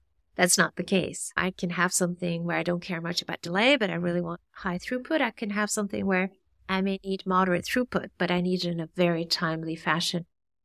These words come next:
very tight rate constraint. And so providing that flexibility, that customizability is very, very important. I would say at this point, a lot of it is gonna be done a little bit on top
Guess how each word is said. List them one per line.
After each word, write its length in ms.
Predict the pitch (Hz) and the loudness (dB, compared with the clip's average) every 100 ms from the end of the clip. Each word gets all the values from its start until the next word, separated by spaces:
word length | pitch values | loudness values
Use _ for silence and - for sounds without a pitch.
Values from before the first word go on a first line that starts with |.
| _ _ | _ _
very 320 | 190 170 165 170 | 4 4 2 -2
tight 520 | - 180 151 - - - | -4 -2 -2 -2 -4 -2
rate 160 | - - | -8 -8
constraint. 400 | - - - _ _ - | -6 -6 -6 _ _ 0
And 200 | 220 214 | 2 4
so 340 | - 226 214 - _ - | 4 4 2 0 _ -4
providing 840 | 214 190 202 208 226 233 226 208 | -4 4 8 8 8 4 2 0
that 260 | 190 175 180 | 0 -2 -4
flexibility, 720 | 185 175 - 185 185 180 180 | -6 -4 -6 -4 0 2 0
that 180 | 175 175 | -4 -8
customizability 1400 | 190 180 - 180 - - 170 170 - - 185 175 143 165 - _ _ | -6 -4 -2 -4 -6 -8 -8 -6 -6 0 2 4 0 -4 -10 _ _
is 160 | 202 185 | 0 2
very, 360 | 185 185 185 | 4 6 4
very 240 | 180 170 160 | 2 -2 -4
important. 720 | 170 - 196 185 - - - - | -8 -2 0 0 -2 -4 -12 0
I 60 | 247 | 4
would 180 | 262 - | 4 4
say 180 | 277 | 4
at 80 | 226 - | 2 2
this 220 | 247 277 | 2 2
point, 640 | - - 220 202 190 190 - _ | 2 0 0 2 0 -2 -6 _
a 80 | 214 | 0
lot 380 | 214 208 208 220 | 4 6 8 6
of 120 | 220 | 4
it 120 | 208 | 2
is 180 | 196 190 | 2 0
gonna 260 | 208 190 185 | 0 -2 -2
be 160 | 185 | -4
done 240 | - 185 185 | 0 0 0
a 40 | |
little 200 | 185 180 | 0 0
bit 160 | 175 180 | 0 -2
on 180 | - 175 | -2 -2
top 380 | - - 160 - | -2 0 0 -2